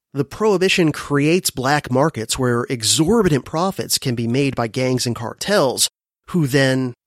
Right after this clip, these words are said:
have all this money that they can use, among other things, to gain influence and control over law enforcement.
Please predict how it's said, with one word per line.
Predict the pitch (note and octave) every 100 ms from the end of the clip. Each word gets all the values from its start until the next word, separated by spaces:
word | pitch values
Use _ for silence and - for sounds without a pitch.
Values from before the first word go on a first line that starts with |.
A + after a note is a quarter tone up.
| _ -
have | D3 E3 C#3+
all | D#3 A3 G3+
this | D3+ C3+ C3+
money | D3 A3 D3+
that | A#2+ B2+
they | C3+
can | C3 C3 B2
use, | F3 D3
among | B2+ B2 C3+
other | A#3+
things, | C3+ A2+ A2+ -
to | B2+
gain | C3+ C3+
influence | C3+ D3 C#3+ B2+ A#2+
and | A#2
control | A2+ A2 - A3+ C3 - - _ _ _ _ _ _ _ _ _ _ _ -
over | C3+ A#2+
law | A#2+ E3+ D3+
enforcement. | G#2+ A2 G#2 - G2